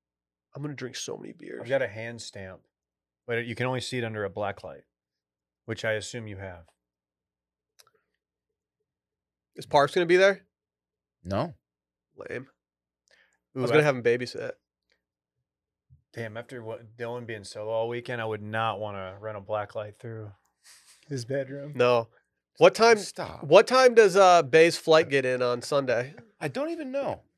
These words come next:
Speaker 3: Hopefully it's, like, ten o'clock at night.
Speaker 1: I was gonna say, 'cause, like,
Speaker 3: <laughs>
Speaker 1: you guys have this little tradition of going to Matt's El Rancho after the airport,
Speaker 3: Yeah.
Speaker 1: and, uh,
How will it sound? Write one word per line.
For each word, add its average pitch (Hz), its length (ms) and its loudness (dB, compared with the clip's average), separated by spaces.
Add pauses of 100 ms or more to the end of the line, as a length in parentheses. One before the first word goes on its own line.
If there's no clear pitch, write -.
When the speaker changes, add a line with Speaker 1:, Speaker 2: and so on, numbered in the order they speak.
(720)
Speaker 3:
Hopefully 269 280 -6
it's, - 180 -2
like, 117 220 -4 (180)
ten 143 160 -4
o'clock 131 300 0
at 104 80 -10
night. 107 160 -2
Speaker 1:
I 262 80 12
was 240 100 12
gonna - 220 10
say, 247 240 12
'cause, 233 220 10
like, 254 400 10
Speaker 3:
<laughs> 185 60 0
Speaker 1:
you 214 280 6
guys 370 180 10
have 277 180 10
this 247 160 2
little 240 140 10
tradition 214 440 6
of 170 80 2
going 180 160 6
to 165 60 2
Matt's 165 280 6
El 160 140 8
Rancho 165 400 6
after 151 180 4
the 135 160 2
airport, 139 560 6
Speaker 3:
Yeah. 147 160 2
Speaker 1:
and, 147 160 2
uh, 143 220 6